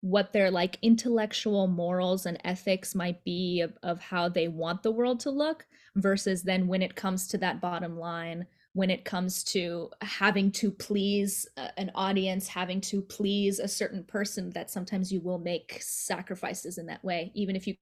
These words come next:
can't say it to yourself, that, um, your actions are showing that they're not in alignment with what you say you think is most important. Um, and that comes from all different people, from, from the cast, from, from,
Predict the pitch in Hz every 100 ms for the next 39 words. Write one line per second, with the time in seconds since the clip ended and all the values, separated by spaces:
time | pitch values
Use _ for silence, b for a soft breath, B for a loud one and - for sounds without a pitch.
0 | _ - 208 - - 180 - 185 165 -
1 | 175 175 254 - _ _ _ 190 185 170
2 | 170 190 180 165 165 - 180 - 180 -
3 | 185 175 165 - 165 160 - - 185 160
4 | - 175 175 175 - 185 165 165 165 165
5 | - 170 180 170 - 160 - - 90 -
6 | 196 175 - 165 175 - 185 - - -
7 | - - b b b b b b - 208
8 | 196 - 208 196 196 - _ _ _ -
9 | - 208 208 202 - - - - - 196
10 | - 196 196 190 185 175 175 - 175 185
11 | 165 156 - - 165 160 - 220 208 208
12 | - - 170 165 160 - - 170 139